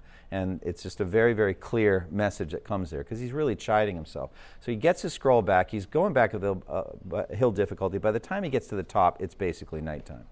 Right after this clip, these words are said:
The lions are there, but he can't see because it's dark that the lions are chained.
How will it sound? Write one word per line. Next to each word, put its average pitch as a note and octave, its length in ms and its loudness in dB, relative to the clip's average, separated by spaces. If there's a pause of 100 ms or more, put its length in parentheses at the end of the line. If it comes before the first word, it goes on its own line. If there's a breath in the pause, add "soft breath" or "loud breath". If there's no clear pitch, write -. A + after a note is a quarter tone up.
(520 loud breath)
The G2+ 80 -2
lions D#3 440 4
are B2 100 2
there, F#2 200 4
but G#2+ 140 -2
he A2 60 -6
can't F3 380 -8
see E3 420 -4
because G#2+ 300 -4
it's G#2 140 -12
dark B2+ 440 4 (140)
that A#2+ 140 -4
the B2+ 80 -4
lions C#3 380 -2
are A#2 60 -8
chained. A2+ 540 -6